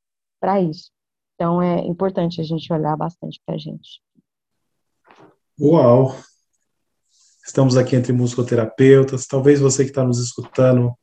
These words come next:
Speaker 2: seja musicoterapeuta ou não, mas se você não for musicoterapeuta, vou colocar aqui o chapéuzinho de, de alguém aqui pra ofertar um pensamento, como diz um amigo meu. Na musicoterapia a gente tem,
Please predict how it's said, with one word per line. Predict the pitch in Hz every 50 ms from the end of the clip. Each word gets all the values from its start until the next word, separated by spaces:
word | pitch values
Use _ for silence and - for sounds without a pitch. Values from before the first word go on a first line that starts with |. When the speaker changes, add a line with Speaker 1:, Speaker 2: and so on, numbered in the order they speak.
| _
Speaker 2:
seja | _ - - - 139 135 127 123
musicoterapeuta | 123 123 120 - - 117 - 120 117 117 113 - 131 127 120 117 120 - 117
ou | 117
não, | 113 113 120 131 139 135 120 - _ _ _ _ _ _ _ _ _ _ _
mas | - 131 135 131
se | - 165
você | 147 151 151 147 - 165
não | 156 147 135
for | - - 139 123 110 110
musicoterapeuta, | 117 113 110 - - - - - 104 - - - - 151 143 127 - - - _ _ _ _ _ _ _ _ - - - - - - _ _ _ _ _ _ _ _ _ _ _ _ _ _ -
vou | 135 135 135 135 135 131 127
colocar | - - 139 131 127 120 - - 123
aqui | 117 120 - - - 127
o | 117 113
chapéuzinho | - - 123 123 - 123 120 113 113 120 123 120 120
de, | 120 120 - 120 117 113 110 110 113 - _ _ _ _ _ _ _ _ _ -
de | 131
alguém | 127 120 120 117 117 123 120 117
aqui | 113 110 - - 120
pra | 120 - 117 117 113 113 113 - _ -
ofertar | - - 131 123 120 - 135 131
um | 135 131
pensamento, | - 135 131 131 - - 139 127 117 110 107 101 101 -
como | - 110 110
diz | 110 113 110 110
um | 117 113
amigo | 113 113 113 117 123 110
meu. | 110 110 107 104 107 - _ _ _ - - _ _ _ _ - _ - _ _ _ _ _ _ _ _ -
Na | 131 127
musicoterapia | 127 135 135 - 147 127 - 147 139 131 127 - 143
a | 139
gente | 131 139 139 139 - -
tem, | - 143 139 139 139 135 135 135